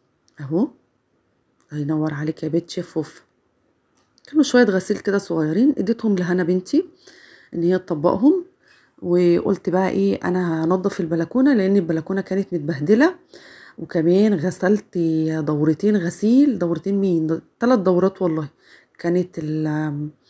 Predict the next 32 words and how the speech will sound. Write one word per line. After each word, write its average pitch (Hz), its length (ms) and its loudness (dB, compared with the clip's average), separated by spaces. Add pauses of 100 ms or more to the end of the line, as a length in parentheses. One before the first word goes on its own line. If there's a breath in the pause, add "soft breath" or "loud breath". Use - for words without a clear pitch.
(380 soft breath)
طبعًا 190 220 2
الحاجات 190 340 -2
اللي 185 100 2
انا 190 100 2
طلعتها 185 460 -2
من 202 80 4
الريسبشن 170 580 0
اخر 185 340 -6
مره، 208 320 0
اللي 202 160 2
هي 180 80 2
المفارش 185 540 0
بقى 202 220 -2
والحاجات 190 340 -4
دي. 240 280 2 (1300 loud breath)
آه، 170 720 0
انا 180 160 0
بقالي 185 240 2
كتير، 269 580 2
بقالي 185 300 2
كتير 190 600 -4
يعني 165 180 -4
ما 165 80 0
كونتش 196 440 2
غسيل 190 300 0
بالطريقه 180 460 0
ديت، - 420 -8 (260)
فعشان 170 440 0
ما 185 60 2
غسلتش 170 500 -2
اول 202 220 4
باول 277 400 4